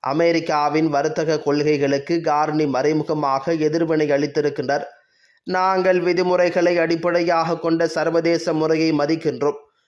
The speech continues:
வர்த்தக ஒப்பந்தங்களையும் சட்டத்தின் ஆட்சியையும் மதிக்கின்றோம். பொருட்கள், மூலதனம் மற்றும் சிந்தனைகளின் சுதந்திர பரிமாற்றத்தை நாங்கள் பெரிதும் மதிக்கின்றோம்" என தெரிவித்துள்ளார். இந்த கருத்துக்கள் அண்மையில் கனடாவுக்கு எதிராக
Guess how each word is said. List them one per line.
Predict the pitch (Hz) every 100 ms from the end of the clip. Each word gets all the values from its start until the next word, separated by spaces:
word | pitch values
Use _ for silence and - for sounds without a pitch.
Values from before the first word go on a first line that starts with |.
| _ 135
வர்த்தக | 151 170 175 170 160
ஒப்பந்தங்களையும் | 151 151 170 165 156 151 151 165
சட்டத்தின் | 185 156 139 165 156 160
ஆட்சியையும் | 139 135 156 170 156 151 156
மதிக்கின்றோம். | 143 160 156 131 147 151 - _ _ _ -
பொருட்கள், | 190 190 165 202 190
மூலதனம் | 180 185 185 180 175 175
மற்றும் | 170 170 180 180
சிந்தனைகளின் | 170 170 170 175 170 170 170 165
சுதந்திர | 175 175 175 170
பரிமாற்றத்தை | 170 156 165 170 165 151 156 165
நாங்கள் | 170 160 165 165 156
பெரிதும் | 160 160 165 143
மதிக்கின்றோம்" | 143 160 175 160 165 156
என | 151 156
தெரிவித்துள்ளார். | 156 151 156 151 139 131 143 - - _ _ _ _
இந்த | 156 165 170
கருத்துக்கள் | 151 143 165 160 160 160
அண்மையில் | 165 139 160 160 160 151
கனடாவுக்கு | 143 147 160 156 151 151 147
எதிராக | 131 147 156 151